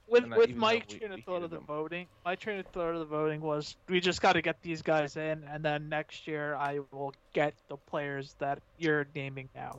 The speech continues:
Speaker 1: You
Speaker 2: You're
Speaker 1: know what I mean?
Speaker 2: probably right. Like, Wagner, I think, yeah, 'cause they all got some years left.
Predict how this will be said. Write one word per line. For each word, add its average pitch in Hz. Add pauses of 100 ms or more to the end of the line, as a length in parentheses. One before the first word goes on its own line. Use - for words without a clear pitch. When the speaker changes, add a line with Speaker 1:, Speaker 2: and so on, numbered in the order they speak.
Speaker 1:
You 180
Speaker 2:
You're 226
Speaker 1:
know -
what 247
I -
mean? 254
Speaker 2:
probably 185
right. 135
Like, 156
Wagner, 170
I 147
think, 139
yeah, 120 (600)
'cause 127
they 135
all 131
got 123
some 110
years 113
left. 127